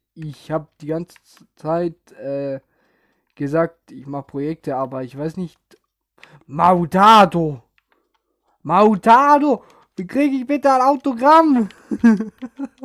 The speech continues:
Spaß. Man muss dann Idolen ein Autogramm.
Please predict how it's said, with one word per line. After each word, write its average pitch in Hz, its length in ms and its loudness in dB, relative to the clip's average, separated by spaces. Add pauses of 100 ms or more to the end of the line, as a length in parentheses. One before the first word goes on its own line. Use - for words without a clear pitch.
(1800)
Spaß. 131 460 -8 (1300)
Man 151 280 -6
muss 147 220 -8
dann 160 360 -6
Idolen 175 560 -4
ein 185 40 -16
Autogramm. 202 560 -6